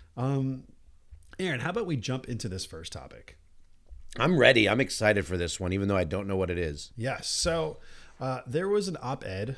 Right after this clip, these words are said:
Speaker 1: a guest essay published by the New York Times, um, and it was from a couple days ago. Big, giant headline. "Can we separate art from the artist?" And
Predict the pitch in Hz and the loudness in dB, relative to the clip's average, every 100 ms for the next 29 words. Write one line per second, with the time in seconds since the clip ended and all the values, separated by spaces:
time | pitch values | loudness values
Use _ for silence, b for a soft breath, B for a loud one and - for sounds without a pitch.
0 | - 110 131 131 - 101 - 82 85 95 | -8 -4 -4 -4 -6 -8 -6 -8 -6 -6
1 | - 104 95 95 - - 110 87 90 101 | -4 -6 -6 -8 -10 -10 -8 -6 -6 -8
2 | 110 - 71 85 104 - - - _ - | -8 -10 -10 -12 -14 -16 -20 -20 _ -12
3 | 80 73 65 58 - _ _ _ _ _ | -10 -8 -12 -16 -20 _ _ _ _ _
4 | - 127 120 117 117 113 110 - - - | -6 -2 -2 -2 -4 -6 -8 -10 -14 -20
5 | - - - - - - 143 139 135 120 | -14 -14 -14 -20 -20 -14 -10 -2 -2 -2
6 | - - 135 151 180 117 95 73 71 76 | -6 -10 -6 -4 -4 -4 -6 -10 -14 -16
7 | - - - - - - 208 220 165 170 | -20 -20 -20 -20 -14 -6 -4 -4 -4 0
8 | 170 165 143 131 104 82 71 - - - | 2 0 -2 -4 -6 -10 -16 -20 -18 -14
9 | - - - - 127 135 135 - 160 170 | -14 -16 -18 -6 -2 -2 -2 -2 -4 -4
10 | 170 151 - - 123 127 - - 120 107 | -6 -6 -8 -4 -4 -4 -8 -12 -6 -6
11 | 95 90 90 117 - - - - - - | -6 -8 -4 -4 -6 -6 -6 -6 -10 -18
12 | - - - - 131 127 117 113 | -18 -18 -10 -2 0 0 0 -2